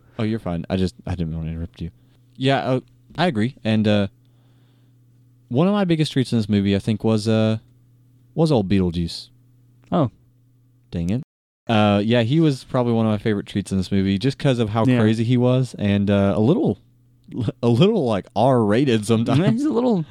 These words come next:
Speaker 2: little, uh, little raunchy sometimes.
Speaker 1: But it was, it was really funny, especially some more of the adult jokes in the movie that I, I wouldn't have got as a kid, you know?
Speaker 2: Oh, yeah.
Speaker 1: Um, threw in an F word there, <laughs> which I didn't
Speaker 2: I
Speaker 1: realize
Speaker 2: didn't, I
Speaker 1: was in this
Speaker 2: forgot.
Speaker 1: movie.
Speaker 2: Yeah, I didn't know.
Speaker 1: But, like, I think every, like,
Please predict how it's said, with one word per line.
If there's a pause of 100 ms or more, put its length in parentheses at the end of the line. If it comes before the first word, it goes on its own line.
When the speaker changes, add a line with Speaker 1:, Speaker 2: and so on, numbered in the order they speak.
(120)
Speaker 2:
little,
uh, (480)
little
raunchy
sometimes.
Speaker 1:
But
it
was,
it
was
really
funny,
especially
some
more
of
the
adult
jokes
in
the
movie
that
I, (140)
I
wouldn't
have
got
as
a
kid,
you
know?
Speaker 2:
Oh,
yeah. (320)
Speaker 1:
Um,
threw
in
an
F
word
there,
<laughs>
which
I
didn't
Speaker 2:
I
Speaker 1:
realize
Speaker 2:
didn't,
I
Speaker 1:
was
in
this
Speaker 2:
forgot.
Speaker 1:
movie.
Speaker 2:
Yeah,
I
didn't
know. (200)
Speaker 1:
But,
like,
I
think
every,
like,